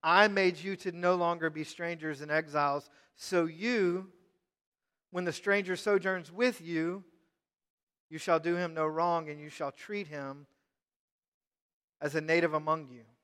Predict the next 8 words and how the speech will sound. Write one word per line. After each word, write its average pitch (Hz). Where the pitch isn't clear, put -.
Right? 175
These 170
words, 208
"I 220
am 214
the 190
Lord 196
your 175